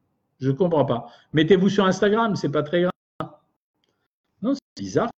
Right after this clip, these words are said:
le son soit assuré, il n'y a pas de raison quand même. J'ai aucune raison qu'il soit assuré. Je pense que ça vient surtout de Facebook, hein, ça.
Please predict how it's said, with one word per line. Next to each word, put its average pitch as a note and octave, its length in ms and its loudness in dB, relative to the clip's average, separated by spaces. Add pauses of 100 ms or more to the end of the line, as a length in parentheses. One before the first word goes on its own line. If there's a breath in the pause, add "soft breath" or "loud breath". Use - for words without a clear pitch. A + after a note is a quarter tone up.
(160)
le - 40 -8
son E3+ 80 -6
soit D#3 200 -2 (100)
assuré, D3 280 0
il D3 60 2
n'y G#2 60 0
a - 120 -2
pas F#2+ 80 -6
de G2 40 -6
raison F#3 300 -4 (120)
quand C3+ 60 -4
même. B2+ 300 -2 (580)
J'ai - 120 -8
aucune B3 320 0 (200)
raison D#3+ 200 2
qu'il C#3+ 160 -6
soit B2+ 120 2
assuré. B2 360 0 (540 loud breath)
Je - 180 2
pense - 160 2
que - 80 6
ça D#3 180 4 (120)
vient C#3+ 100 0
surtout G3+ 240 2
de - 60 -4 (120)
Facebook, D3+ 360 -2
hein, B2+ 120 2
ça. - 440 -8